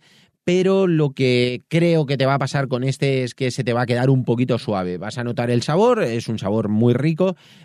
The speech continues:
pero se te va a quedar suave. Luego en los Olón también te voy a contar otro que también es muy bueno, pero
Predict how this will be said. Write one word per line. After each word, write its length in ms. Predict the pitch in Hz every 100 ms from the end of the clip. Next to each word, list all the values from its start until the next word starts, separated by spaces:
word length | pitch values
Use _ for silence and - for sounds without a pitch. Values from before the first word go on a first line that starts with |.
| _
pero 240 | 139 127
se 160 | 120 120
te 120 | 101
va 160 | 104 107
a 60 |
quedar 300 | 98 101 98 -
suave. 420 | 87 87 85 85
Luego 240 | 120 147
en 80 | 151
los 160 | 151 160
Olón 240 | 160 170
también 420 | 139 120 135 147
te 80 | 139
voy 140 | 135
a 80 | 131
contar 320 | 127 123 131
otro 340 | 139 139 147 147
que 240 | 123 113
también 360 | 104 104 113 120
es 120 | 107
muy 240 | 113 123
bueno, 420 | 120 120 131 151 147
pero 460 | 135 131 135 160